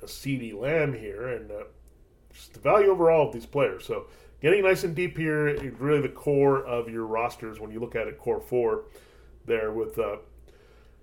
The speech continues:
four plus rounds there that we're covering on this show and, uh, from Friday as well. I gotta tell you about Built Bar, the best tasting protein bar ever. What's your favorite Built Bar flavor? It's really hard to choose here.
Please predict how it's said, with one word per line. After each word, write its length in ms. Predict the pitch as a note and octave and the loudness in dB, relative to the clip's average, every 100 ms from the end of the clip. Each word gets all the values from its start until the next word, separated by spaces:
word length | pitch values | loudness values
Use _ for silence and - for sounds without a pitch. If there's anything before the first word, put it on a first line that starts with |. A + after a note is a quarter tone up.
| _ - - - - | _ -20 -20 -20 -18
four 380 | - G3 F3+ E3+ | 8 12 12 12
plus 400 | - D#3+ C#3+ - | 10 6 6 4
rounds 460 | C#3 C#3 C#3 B2+ - | 0 2 2 -2 0
there 240 | A#2 A#2 | 2 2
that 160 | A#2 A#2+ | 0 -4
we're 100 | A2 | -8
covering 480 | - A#2+ A2 A2 - | -4 -4 -4 -10 -10
on 280 | G#2+ G2+ G2 - - - | -10 -10 -12 -18 -20 -14
this 440 | A2 G2 - - - - - | -12 -12 -16 -20 -20 -20 -14
show 520 | - C#3+ B2 A#2 A2+ | -6 0 2 2 0
and, 360 | A2 G#2+ G2+ | -4 -6 -8
uh, 140 | G2+ F#2+ | -8 -10
from 160 | A#2+ A2+ | -12 -8
Friday 440 | A#2 G#2 G2+ G#2 G#2 | -4 -4 -4 -8 -10
as 180 | G2 F2+ - | -12 -12 4
well. 380 | F3 C3+ - - - - - - - - - - _ - - - - - - _ - | 6 6 4 -10 -20 -20 -20 -20 -20 -20 -20 -20 _ -20 -20 -20 -20 -20 -20 _ 6
I 100 | F3+ | 10
gotta 260 | G#3+ A#3 - | 12 12 12
tell 160 | F#3 | 8
you 80 | E3+ | 8
about 220 | D#3 C#3+ | 8 8
Built 160 | D3+ D#3 | 8 10
Bar, 200 | D3 C#3 | 10 8
the 140 | B2 | 4
best 280 | C3 C#3+ C#3 | 2 2 2
tasting 280 | C#3+ C3+ B2+ | -2 -2 -4
protein 380 | C3 B2 A#2+ A#2 | -2 -2 -4 -6
bar 240 | A2 A2+ D#3+ | -6 -4 0
ever. 360 | D#3 D3+ C#3+ C#3+ | 4 4 4 2
What's 220 | G#3+ B3+ | 0 2
your 100 | A3+ | 4
favorite 300 | F#3 D3 C3+ | 4 4 4
Built 180 | D3 C#3+ | 4 6
Bar 160 | B2 | 2
flavor? 380 | - D#3+ D#3 E3 | 4 4 4 2
It's 200 | G#3+ E3+ | 0 4
really 220 | E3+ C#3+ | 6 6
hard 220 | B2+ A#2+ | 4 0
to 120 | A#2 - | -2 -10
choose 460 | - F3+ E3+ D3+ | -2 0 0 0
here. 340 | D#3+ D3+ - | 2 2 0